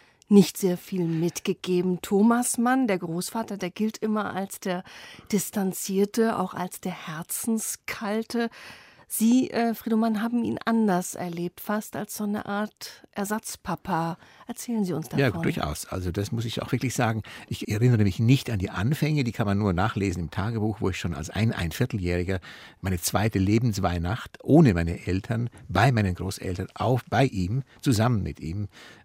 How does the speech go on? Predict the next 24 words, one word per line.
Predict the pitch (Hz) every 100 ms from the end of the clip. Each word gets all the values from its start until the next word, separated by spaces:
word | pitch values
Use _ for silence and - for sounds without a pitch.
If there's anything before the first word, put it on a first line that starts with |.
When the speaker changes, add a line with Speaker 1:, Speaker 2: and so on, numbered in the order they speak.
| -
Speaker 2:
äh, | 95
erlebt | 90 95 -
habe. | 85 87 127 - -
Aber | - 92
natürlich | 82 - 95 78
die | 78
ganzen | 78 76 -
Jahre | 78 80
danach, | 82 135 87 92 92
bis | - 98
ich | 92 -
also | 80 82
acht, | 92 95 -
neun | 76 78
Jahre | 69 82 113
alt | 95 98
war, | 95 87 - - -
wohnte | - 78 92 120 113
ich | - 95
ja, | 101 90
wenn | 98 95 90
man | 90
so | 85 80
will, | 87 104